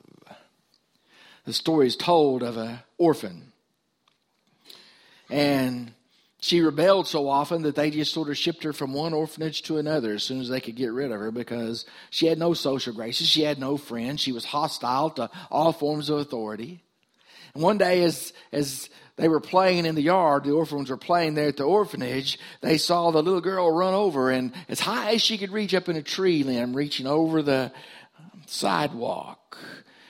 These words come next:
she put a little note. That was strictly forbidden. You contact the wrong kind of people there at the orphanage, outside the orphanage.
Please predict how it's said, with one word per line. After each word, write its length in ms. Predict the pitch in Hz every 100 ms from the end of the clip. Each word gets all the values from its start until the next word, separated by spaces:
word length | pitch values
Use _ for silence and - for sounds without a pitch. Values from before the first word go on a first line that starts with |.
| _
she 180 | - 135
put 220 | - 135
a 20 |
little 200 | 120 117
note. 640 | 120 160 127 - _ - - - _
That 180 | - 143
was 120 | 117
strictly 400 | - - 127 127
forbidden. 640 | 143 156 147 165 - 98 73 - _ _ _ _ _ _ _ _
You 80 | 98
contact 520 | - 123 117 131 -
the 60 | 113
wrong 240 | 127 127
kind 220 | 120 127
of 100 | 113
people 380 | - 240 262 90
there 160 | 95 85
at 80 | -
the 100 | 85
orphanage, 800 | 82 - - 107 113 151 - - - - -
outside 580 | 127 143 - 139 - -
the 120 | 85
orphanage. 960 | - - - - - - - - -